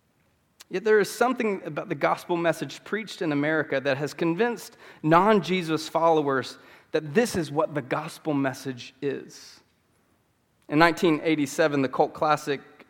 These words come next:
movie, um, The Princess Bride, uh, this character Vizzini constantly uses the word inconceivable, you remember this? Over and over again. And finally, Mandy Patinkin, who plays the great Inigo Montoya,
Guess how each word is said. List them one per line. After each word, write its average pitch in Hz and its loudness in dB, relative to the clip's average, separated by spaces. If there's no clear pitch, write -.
movie, 147 -2
um, 120 -4
The - -14
Princess 156 0
Bride, 120 0
uh, 127 2
this 127 0
character 185 4
Vizzini 143 2
constantly 190 2
uses 151 -2
the 151 -2
word 135 -2
inconceivable, 254 -2
you 131 -10
remember 156 -8
this? 160 -10
Over 170 6
and 147 -2
over 143 0
again. 113 -6
And 160 6
finally, 208 12
Mandy 180 6
Patinkin, 165 2
who 147 -2
plays 156 2
the 147 -4
great 147 2
Inigo 143 4
Montoya, 127 2